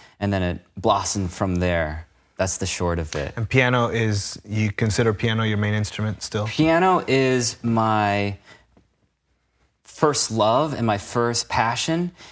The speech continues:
Speaker 1: and I think, uh, it, it's kind of been my steady and go-to.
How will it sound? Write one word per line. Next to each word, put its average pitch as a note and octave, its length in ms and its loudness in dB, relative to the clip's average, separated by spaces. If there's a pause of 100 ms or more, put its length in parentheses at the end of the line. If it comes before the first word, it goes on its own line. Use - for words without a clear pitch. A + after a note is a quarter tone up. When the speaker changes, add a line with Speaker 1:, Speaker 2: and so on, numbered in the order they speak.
(240)
Speaker 1:
and A2+ 400 0
I A2 120 0
think, B2 640 -4
uh, F#2+ 580 0 (600)
it, - 180 -4
it's - 280 -2 (280)
kind D#3+ 260 -2
of C#3+ 80 0
been C#3 160 2
my A#2+ 140 2
steady A#2+ 460 0
and G2 160 -2
go-to. G2+ 580 0